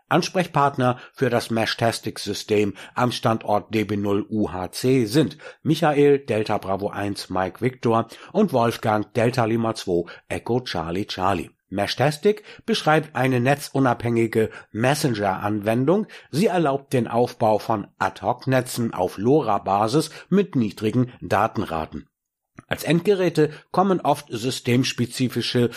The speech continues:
Sendeempfangsgeräte zum Einsatz, die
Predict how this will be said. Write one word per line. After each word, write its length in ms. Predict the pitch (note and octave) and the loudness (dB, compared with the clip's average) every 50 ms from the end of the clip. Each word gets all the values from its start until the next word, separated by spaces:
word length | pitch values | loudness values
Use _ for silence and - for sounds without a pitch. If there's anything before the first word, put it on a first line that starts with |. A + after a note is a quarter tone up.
| - - - | -10 -12 -10
Sendeempfangsgeräte 1300 | F2+ F2 A2+ A#2+ C3 B2+ A2+ A#2 - A2 G#2 - A#2 A#2+ D3+ D3 - - B2 G#2+ F2 F#2+ G2+ G2 - | -4 0 2 2 4 2 2 0 0 -4 -4 -2 0 0 0 0 0 -2 -2 -2 -2 -2 -4 -4 -4
zum 240 | F#2 - - G#2 G2+ | -4 -2 -2 -2 -2
Einsatz, 540 | G2+ G#2+ G#2+ A2 A#2 A2 C3 D3 D#3+ - - - - - - _ | -2 -2 -2 -2 0 0 0 0 0 -2 -8 -16 -20 -20 -4 _
die 200 | G3 A3 G#3+ - | 2 2 2 2